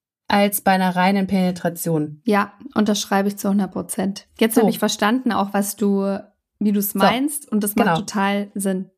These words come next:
Speaker 2: Ja,
Speaker 1: Und da sind
Speaker 2: total
Speaker 1: wir beim
Speaker 2: krass.
Speaker 1: Thema,
Speaker 2: Mhm.
Speaker 1: dass wir, ich auch letztens gesagt habe, es gibt, glaub ich, wahnsinnig viele Paare da draußen, die haben schon seit ultra vielen Jahren Sex, aber sind überhaupt nicht intim miteinander.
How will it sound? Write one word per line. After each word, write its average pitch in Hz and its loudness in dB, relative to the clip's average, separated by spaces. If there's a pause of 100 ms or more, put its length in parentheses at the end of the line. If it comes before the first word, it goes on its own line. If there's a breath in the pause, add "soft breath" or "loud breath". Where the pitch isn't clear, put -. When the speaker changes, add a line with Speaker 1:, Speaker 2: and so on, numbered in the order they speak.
(180)
Speaker 2:
Ja, 180 0
Speaker 1:
Und 208 2
da 226 4
sind 269 2
Speaker 2:
total 202 4
Speaker 1:
wir - 2
beim 247 2
Speaker 2:
krass. 180 2
Speaker 1:
Thema, 220 2
Speaker 2:
Mhm. 196 -6 (120)
Speaker 1:
dass 196 0
wir, 196 2
ich 202 0
auch 196 0
letztens 233 0
gesagt 185 -2
habe, 185 0
es - -10
gibt, - -6
glaub 208 2
ich, 208 -6
wahnsinnig 247 2
viele 220 0
Paare 214 0
da 196 -2
draußen, 185 0
die 196 2
haben 196 0
schon 196 -2
seit 185 0
ultra 254 2
vielen 220 0
Jahren 196 0
Sex, 190 -4
aber 180 0
sind 180 0
überhaupt 185 0
nicht 202 -2
intim 196 0
miteinander. 165 -6